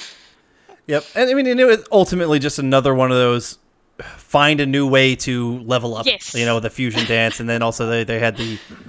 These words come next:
Speaker 1: earrings and whatever that, that would confusion, whatnot. Um, yeah, so you mentioned BoJack Unbound. Besides that, there was a lot of other little, like, movies that they had in here. Dead Zone, World's Strongest, Tree of Might, Lord Slug, Cooler's Revenge, Return of Cooler, Super Android thirteen, Broly, the legendary Super Saiyan,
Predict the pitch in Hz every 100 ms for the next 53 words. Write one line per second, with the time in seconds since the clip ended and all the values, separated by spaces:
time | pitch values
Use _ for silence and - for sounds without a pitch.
0 | - _ _ _ - 156 143 127 120 120
1 | 104 117 123 120 117 113 117 113 110 107
2 | _ - 107 - 117 107 113 110 104 120
3 | 117 113 113 - - - 131 165 160 202
4 | 208 247 233 202 131 156 156 160 143 127
5 | 117 185 180 143 139 208 208 180 247 285
6 | 151 120 127 147 127 - 127 123 120 120
7 | 113 113 - 120 135 135 127 113 110 123
8 | 170 180 175 175 170 - - - 123 110
9 | 202 127 143 120 110 127 - - 202 175
10 | 131 120 - 233 262 202 214 147 190 240
11 | - 220 180 - - 302 269 233 247 208
12 | 127 123 - 269 277 - 151 135 170 -
13 | - - - 139 156 147 170 170 190 -
14 | 220 123 120 156 233 262 220 156 165 151
15 | 160 143 - 208 170 185 185 180